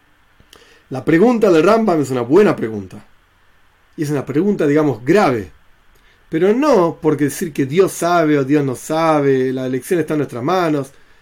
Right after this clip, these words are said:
El problema es otro. Y acá, esto que va a plantear ahora el texto, es un fundamento del pensamiento jasídico, es un fundamento de la mística judía, y no solamente por decir mística y yo qué sé, y, y volamos por los aires.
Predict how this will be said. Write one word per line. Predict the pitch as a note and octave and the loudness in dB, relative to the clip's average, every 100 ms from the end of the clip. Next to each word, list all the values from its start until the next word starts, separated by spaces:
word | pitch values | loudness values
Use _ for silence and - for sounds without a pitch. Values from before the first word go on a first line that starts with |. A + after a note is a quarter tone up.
| _ _ | _ _
El | - C#3+ | -8 -4
problema | D#3+ F#3 G#3 | 0 0 0
es | D#3 C3 | -4 -8
otro. | A2 - - _ _ _ _ _ - _ _ _ | -10 -14 -20 _ _ _ _ _ -20 _ _ _
Y | B2 | -12
acá, | A#2 F#3+ F3 D3+ - | -4 -2 0 -2 0
esto | F3 E3 | 0 0
que | C#3 | -2
va | C#3+ D#3+ | -2 -4
a | |
plantear | D3+ C3+ B2+ E3+ D#3+ | -4 -6 -2 -2 0
ahora | D3 F3 D3 | 0 0 -2
el | C3 | -2
texto, | F#3+ E3+ - C#3 D3+ F3 _ _ _ | -2 -2 -4 -4 -4 -8 _ _ _
es | E3+ D#3 | -8 -6
un | D3 | -8
fundamento | - D#3+ D3+ D3 D3+ D#3+ G3 G#3+ A3+ | -8 -4 -2 0 0 2 2 0 0
del | F3+ C#3+ | 0 -2
pensamiento | C3+ C#3+ D#3 D3+ | -4 -2 -4 -6
jasídico, | G#3+ C#3 C3 C#3 F#3+ B3 _ _ - - _ | -8 -6 -4 -4 -8 -10 _ _ -20 -20 _
es | E3+ C#3+ | -4 -2
un | D#3+ | -4
fundamento | - D3+ D3+ D3+ F#3 A#3 G#3+ | -2 -2 0 2 2 2 0
de | G3 | 0
la | D#3 | 2
mística | D#3 E3+ D#3+ C#3+ | 0 -2 -2 -4
judía, | C#3 C3+ D3 D3+ G3+ G#3+ - - _ | -4 0 2 2 0 -6 -16 -20 _
y | F#3 | -2
no | D4+ | 0
solamente | B3 F#3 F3+ F3 | 0 2 2 2
por | D3 C3+ | 0 -2
decir | C3+ - E3+ C#3+ C3+ B2 _ _ | -2 2 4 6 2 -4 _ _
mística | E3 F#3+ F#3 F3 C#3+ D#3 C#3+ C#3 | 0 0 0 -8 -4 -2 0 0
y | C3 | -2
yo | A#2+ D#3 | -6 -10
qué | C3+ | -10
sé, | - D3 C3+ | -4 0 0
y, | B2+ B2+ B2 - B2 | -2 -6 -8 -14 -10
y | |
volamos | C3 C#3+ D#3+ D#3 | -2 0 0 0
por | C#3+ | -2
los | C3+ - | -4 -2
aires. | F3+ E3+ D#3 D3 C#3+ | 2 4 4 2 0